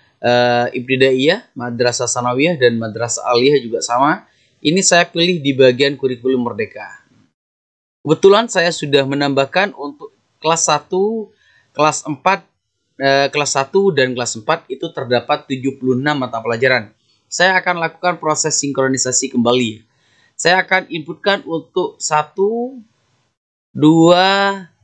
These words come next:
dan empat, dan lima. Saya akan lanjutkan di sini.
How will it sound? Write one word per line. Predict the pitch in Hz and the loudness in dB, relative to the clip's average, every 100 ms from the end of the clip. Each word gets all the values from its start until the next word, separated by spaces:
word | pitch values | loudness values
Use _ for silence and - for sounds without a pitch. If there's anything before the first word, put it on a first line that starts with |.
| _ - | _ -6
dan | 127 135 131 135 139 - | 2 2 4 2 0 -4
empat, | 147 139 - 185 - - | -10 -8 -2 -2 -2 -2
dan | 135 127 | 0 0
lima. | 131 135 113 95 _ _ _ _ | 0 -2 -4 -6 _ _ _ _
Saya | - 139 151 | -6 -2 0
akan | 147 135 123 | 0 0 0
lanjutkan | 117 - 120 110 | -4 -4 -4 -4
di | |
sini. | 110 104 | -8 -12